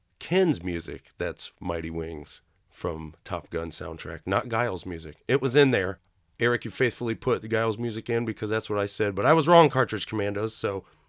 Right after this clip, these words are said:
so thanks for keeping your ears open, and, uh, let us know about any future mistakes at cartridgecommand at gmail dot com, and we'll get back to you, or I will humbly admit to my horrendous failures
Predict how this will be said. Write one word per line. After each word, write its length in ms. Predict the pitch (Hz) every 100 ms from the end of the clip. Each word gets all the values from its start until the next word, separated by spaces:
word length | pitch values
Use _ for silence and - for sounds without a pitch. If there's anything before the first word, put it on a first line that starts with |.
| _
so 200 | - 101
thanks 200 | 131 -
for 80 |
keeping 260 | 131 147 131
your 120 | 131
ears 160 | 139 127
open, 380 | 151 151 - -
and, 320 | 95 90 92
uh, 260 | 92 87 92
let 160 | 113 143
us 160 | 143 -
know 300 | 170 165 165
about 320 | 143 165 160 196
any 320 | 220 165 151 -
future 380 | - 262 165
mistakes 440 | 113 - 104 107 -
at 220 | 98 -
cartridgecommand 720 | - 170 117 95 - 95 95
at 160 | 92 110
gmail 540 | 110 131 120 104 107 -
dot 220 | 95 98
com, 300 | - 123 107 80
and 120 | 92
we'll 200 | 107 98
get 120 | 92
back 200 | 98 90
to 120 | -
you, 180 | 95 123
or 220 | 110 87
I 100 | 85
will 100 | 87
humbly 500 | 87 - 135 117 104
admit 300 | 95 92 98 -
to 140 | 95
my 340 | 87 87 87 92 _
horrendous 400 | 123 120 175 123
failures 600 | - 101 90 87 90 -